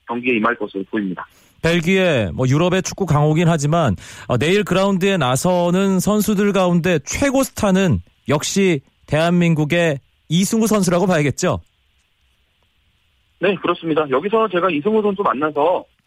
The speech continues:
Speaker 1: 인터뷰도 했는데요. 그 내가 굳이 많은 골을 넣지 않아도 팀에 희생을 하고 또 팀이 이기면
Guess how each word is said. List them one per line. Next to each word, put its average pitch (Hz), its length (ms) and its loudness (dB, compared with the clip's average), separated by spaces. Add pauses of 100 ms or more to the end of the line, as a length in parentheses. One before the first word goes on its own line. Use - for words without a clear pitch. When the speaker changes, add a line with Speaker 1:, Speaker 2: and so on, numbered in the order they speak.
Speaker 1:
인터뷰도 165 500 -6
했는데요. 185 460 0 (800)
그 127 360 -2
내가 226 280 0 (120)
굳이 151 220 -8
많은 175 320 0
골을 208 240 2
넣지 143 200 -2
않아도 160 500 -2 (360)
팀에 220 260 -2
희생을 233 340 0
하고 156 320 0 (360)
또 151 300 2 (100)
팀이 247 160 0
이기면 175 560 0